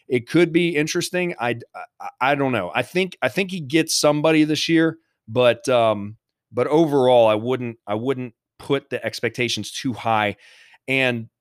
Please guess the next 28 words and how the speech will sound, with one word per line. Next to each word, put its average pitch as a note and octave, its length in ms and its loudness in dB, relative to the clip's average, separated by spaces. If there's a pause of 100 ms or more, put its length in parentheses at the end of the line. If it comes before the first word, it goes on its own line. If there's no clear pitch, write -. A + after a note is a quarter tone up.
(140)
just D#3+ 220 -4
the F3 80 -2
message D#3+ 360 0
to D3+ 60 -2
the C3 120 0
Auburn B2 300 4
fan B2 320 -2
base, A2+ 180 0
just - 240 -6
please C#3 400 2
be A#2+ 140 -6
patient G#2+ 520 -4
and A2+ 120 -6
don't A2+ 180 -4
run G#2+ 220 -2
another G#2+ 280 -2
coach G#2 320 -4
out G2 140 0
of F2+ 80 -12
town. G2 240 -4
I G#2+ 80 -2
mean, A#2+ 140 -2
I, C3+ 60 0
I A#2+ 260 -2
would E3+ 180 2
like C#3+ 280 2
to C#3+ 60 -6
see C#3 480 0